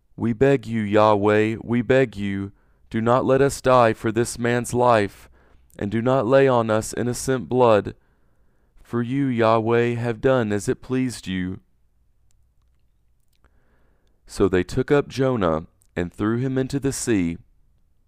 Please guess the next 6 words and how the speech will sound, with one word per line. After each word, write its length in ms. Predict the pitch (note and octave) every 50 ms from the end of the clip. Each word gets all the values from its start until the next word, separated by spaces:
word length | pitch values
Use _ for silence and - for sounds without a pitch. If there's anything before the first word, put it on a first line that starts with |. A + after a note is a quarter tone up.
| _ _ _ _ _ _ _ _ _ _ _ - _
and 140 | F#2 F#2+ F2+
the 80 | E2+ F2
sea 380 | - - - A2 A#2+ B2 B2+
ceased 520 | B2 - - - C3+ A#2 G2 F#2 - - -
its 220 | G#2+ - - -
raging. 640 | A#2+ A#2+ A#2 A#2 G#2+ - F#2+ E2+ E2 E2 F2 F2+